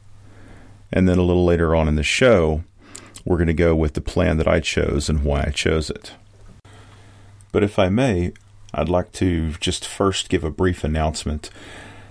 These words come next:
and it's very exciting to me. Uh, the Big Man in Training podcast is now available in live on tune in dot com. This was the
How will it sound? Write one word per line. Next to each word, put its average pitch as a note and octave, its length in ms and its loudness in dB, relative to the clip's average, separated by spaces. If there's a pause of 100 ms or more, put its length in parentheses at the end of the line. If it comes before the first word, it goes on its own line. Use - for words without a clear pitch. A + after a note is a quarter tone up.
(160)
and E2 380 0
it's - 160 -6
very A2+ 240 2
exciting F2 480 -2
to - 160 -6
me. C#2+ 300 -4 (840)
Uh, D#2 320 -2
the D#2 100 -6
Big G#2 220 -2
Man G#2 240 2
in E2+ 80 0
Training F2 400 -2
podcast E2 680 -2
is D#2+ 180 -4
now F2+ 400 0
available E2 520 0
in D2 140 -2
live D#2 500 0
on D#2 280 -2
tune B2+ 340 0
in F#2+ 200 0
dot D#2+ 280 -2
com. G2+ 540 -2 (760)
This F2+ 260 -2
was E2 440 -2
the D#2 480 -2